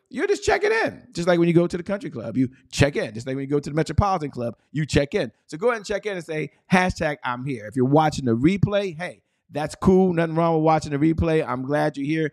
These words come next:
You can watch this on your time. We only ask for fifteen minutes a day.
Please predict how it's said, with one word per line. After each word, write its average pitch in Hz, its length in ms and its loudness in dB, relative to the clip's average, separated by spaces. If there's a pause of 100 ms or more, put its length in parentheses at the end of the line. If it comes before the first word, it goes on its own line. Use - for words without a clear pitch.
(120)
You 147 120 0
can 139 140 6
watch 151 300 2
this 139 220 -2
on 156 240 2
your 127 160 4
time. 156 440 -6
We 156 100 -18
only 151 200 -14
ask 151 160 -10
for 110 80 -8
fifteen 139 460 -2
minutes 123 200 -2
a - 20 -10
day. 160 260 2